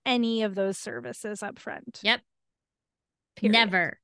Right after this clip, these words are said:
Speaker 1: Never.
Speaker 2: That is a scam.
Speaker 1: It's a scam. They're not doing anything for you. So an
Speaker 2: Um,
Speaker 1: agent is taking a cut of your book sale when they make it.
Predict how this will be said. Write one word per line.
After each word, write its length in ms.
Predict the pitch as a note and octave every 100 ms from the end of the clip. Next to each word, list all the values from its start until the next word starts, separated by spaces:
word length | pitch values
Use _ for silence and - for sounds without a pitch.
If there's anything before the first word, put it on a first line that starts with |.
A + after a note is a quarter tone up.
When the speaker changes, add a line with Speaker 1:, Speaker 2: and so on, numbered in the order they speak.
| _ -
Speaker 1:
Never. 240 | A3+ A3+ G#3
Speaker 2:
That 160 | G3+
is 120 | G#3+ G#3
a 40 |
scam. 560 | G3+ - - G#3+ F3 D#3+
Speaker 1:
It's 140 | C#4 C4
a 40 |
scam. 600 | A#3+ - A#3+ G#3 F3+ A3+ -
They're 120 | A#3+
not 280 | A#3 A#3 A#3+
doing 240 | C4 B3
anything 400 | A3 G#3 G#3+ G3
for 160 | - G3
you. 360 | - - C4 G#3+
So 260 | - A#3+ G#3+
an 280 | G#3+ G#3 G3+
Speaker 2:
Um, 60 |
Speaker 1:
agent 480 | C#4 D#4 D#4 D#4+ D4+ C4
is 320 | B3 A3+ G#3 G3+ -
taking 340 | C#4+ C4+ D4
a 80 | C4
cut 300 | - B3 A#3+
of 160 | G#3+
your 180 | G#3 G#3+
book 240 | F#3+ A3+ -
sale 460 | - G3 F#3+ F#3+ -
when 280 | A3 G#3+ F#3
they 240 | A3+ A3
make 240 | G3+ G3
it. 260 | - _